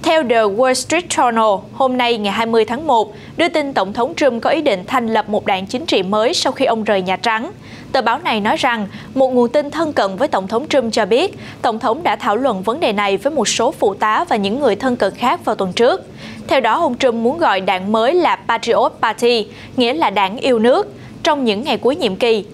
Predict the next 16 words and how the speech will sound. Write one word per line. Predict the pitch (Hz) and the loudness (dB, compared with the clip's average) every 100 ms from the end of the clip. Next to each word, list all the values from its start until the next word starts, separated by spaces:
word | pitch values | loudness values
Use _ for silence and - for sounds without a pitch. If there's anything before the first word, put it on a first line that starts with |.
| - | -2
Tổng | 226 208 | -2 0
thống | 247 - | -4 0
Trump | 302 240 | 0 0
đã | 208 | -2
có | 190 220 285 | -2 -2 -2
nhiều | 349 202 | 0 0
bất | 262 - | 0 -2
hòa | 262 208 | 0 0
với | 185 | 0
một | 294 208 | -2 -2
số | - 233 | 0 0
lãnh | 294 196 262 | 0 0 0
đạo | 233 190 | 2 2
đảng | 190 190 196 | 0 -2 -2
Cộng | 233 190 | -4 0
hòa, | 240 226 214 | 0 0 -2